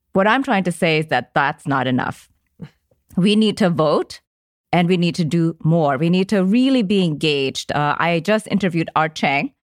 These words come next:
and his episode is coming out this week. But actually, one of the things he said was really, really powerful, that in order to make change, we need to join and belong.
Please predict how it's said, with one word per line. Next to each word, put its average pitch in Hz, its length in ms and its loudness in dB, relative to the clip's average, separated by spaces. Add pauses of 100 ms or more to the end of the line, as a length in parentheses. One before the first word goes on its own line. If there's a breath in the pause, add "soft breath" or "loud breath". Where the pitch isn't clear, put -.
(240)
and 156 220 0
his 170 140 -2
episode - 320 -2
is 139 100 -6
coming 151 240 -2
out 139 140 -2
this 156 220 -4
week. 180 320 -2
But 247 140 2
actually, 262 240 -2
one 262 160 0
of 262 80 0
the 214 80 -2
things 202 220 -2
he 196 120 -2
said 185 180 0
was 196 180 -4
really, 247 260 2
really 208 200 0
powerful, 196 560 0
that 170 160 0
in 196 100 2
order 226 220 0
to 233 120 -2
make 175 180 -2
change, 175 280 -2
we 214 80 0
need 185 140 0
to 180 100 0
join 170 520 0
and 160 220 -2
belong. 147 500 -2